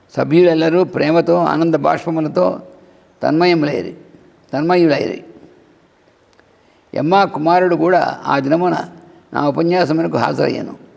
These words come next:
ఉపన్యాసానంతరము అతను నాతో బయలుదేరి ఎమ్మా గృహమునకు వచ్చి చాలా పొద్దుపోవు వరకు సంభాషించుడెను.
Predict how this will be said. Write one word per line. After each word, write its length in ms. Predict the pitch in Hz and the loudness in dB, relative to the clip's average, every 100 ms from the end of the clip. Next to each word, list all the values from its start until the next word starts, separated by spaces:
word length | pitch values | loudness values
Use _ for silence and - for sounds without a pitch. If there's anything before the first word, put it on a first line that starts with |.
| _ _ _ _ _ | _ _ _ _ _
ఉపన్యాసానంతరము 1040 | - 131 170 180 180 151 175 160 151 160 165 | -10 -4 0 2 2 2 0 0 -4 -2 -2
అతను 200 | - 143 | 0 -2
నాతో 340 | 139 139 175 | -2 0 0
బయలుదేరి 680 | 165 147 160 151 170 196 - - - - _ - | 0 0 0 0 0 -2 -6 -12 -20 -20 _ -4
ఎమ్మా 260 | 143 180 | 0 2
గృహమునకు 580 | 185 160 160 175 165 156 | 2 2 0 0 -2 -2
వచ్చి 260 | 147 147 160 | -4 -2 0
చాలా 160 | 147 | 0
పొద్దుపోవు 580 | 151 147 151 160 160 156 | 0 0 0 0 0 0
వరకు 200 | 156 147 | -2 -4
సంభాషించుడెను. 880 | - - - 135 147 - 82 78 - | -4 -2 0 -2 -4 -10 -14 -14 -18